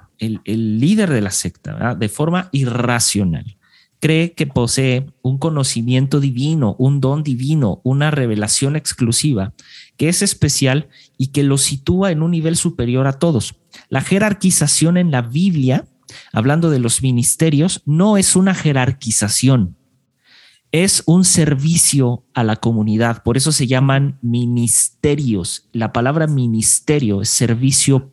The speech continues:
público. Entonces, e-, e-, este, este es lo que se distingue. Cuando,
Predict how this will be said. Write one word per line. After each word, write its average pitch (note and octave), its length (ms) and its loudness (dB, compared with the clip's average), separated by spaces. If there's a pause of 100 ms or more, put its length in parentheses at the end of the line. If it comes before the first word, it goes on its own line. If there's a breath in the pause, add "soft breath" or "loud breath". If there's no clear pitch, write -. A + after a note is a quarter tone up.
(120)
público. A#2 680 0 (720 loud breath)
Entonces, C3 380 0 (640 loud breath)
e-, - 160 -16
e-, - 160 -4
este, F#3+ 500 -2
este - 260 -2
es A3 100 -2
lo F3+ 140 0
que D#3 100 -4
se - 180 0
distingue. C3 640 2
Cuando, D3 560 -2